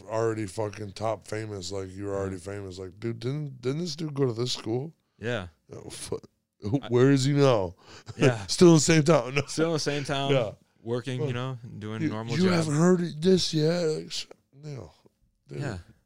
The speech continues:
Speaker 2: Now I got
Speaker 1: Yeah.
Speaker 2: music out, bro. After this, I'm going to the studio, gonna record some stuff.
Speaker 1: Oh, you got
Speaker 2: I'm going
Speaker 1: a
Speaker 2: to get my buddy Chase from,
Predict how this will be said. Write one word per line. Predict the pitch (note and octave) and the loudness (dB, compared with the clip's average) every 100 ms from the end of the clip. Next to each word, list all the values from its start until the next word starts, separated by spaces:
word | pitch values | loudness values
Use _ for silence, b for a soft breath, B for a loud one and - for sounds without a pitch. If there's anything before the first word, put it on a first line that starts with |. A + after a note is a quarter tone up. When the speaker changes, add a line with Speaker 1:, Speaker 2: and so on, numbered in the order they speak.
| _ _ | _ _
Speaker 2:
Now | A2+ B2+ | -6 -4
I | |
got | A#2+ A2 | -2 -4
Speaker 1:
Yeah. | |
Speaker 2:
music | A2+ G#2+ A2 G#2+ | -4 -6 -6 -6
out, | A2 | -6
bro. | A#2 A#2 G#2+ _ | -4 -6 -6 _
After | - A#2+ - | -6 -6 -6
this, | G#2+ B2 G2 | -10 -10 -8
I'm | G2+ | -6
going | G2 | -6
to | G2 | -8
the | F#2 | -10
studio, | - F#2+ F#2+ G2 | -10 -10 -10 -12
gonna | F#2+ F#2+ | -12 -12
record | G2 - G2 | -12 -12 -12
some | - G2 | -12 -14
stuff. | - G2 G2+ _ _ _ - | -12 -10 -12 _ _ _ -4
Speaker 1:
Oh, | B2+ | -2
you | A#2 G2 | 0 -2
got | G2+ G2+ | 0 2
Speaker 2:
I'm | |
going | B2 A#2 | 2 0
Speaker 1:
a | |
Speaker 2:
to | A2 | -2
get | A#2 A2 | -4 -4
my | G#2+ | -6
buddy | G2+ G#2+ G#2+ G2+ | -6 -6 -6 -6
Chase | - A2+ A2 - | -8 -6 -8 -10
from, | F#2+ G#2 G2+ G2 G2 | -10 -10 -10 -10 -12